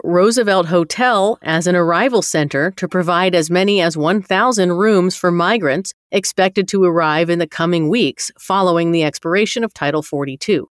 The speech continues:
a pandemic-era public health policy that allowed asylum seekers to be turned away from the southern border.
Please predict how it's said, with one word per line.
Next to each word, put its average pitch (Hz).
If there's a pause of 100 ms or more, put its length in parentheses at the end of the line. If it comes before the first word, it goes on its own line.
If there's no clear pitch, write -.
(140)
a 139
pandemic-era 160
public 180
health 240
policy 196 (240)
that 233
allowed 202
asylum 202
seekers 175
to 175
be 156
turned 185
away 170
from 185
the 214
southern 151
border. 156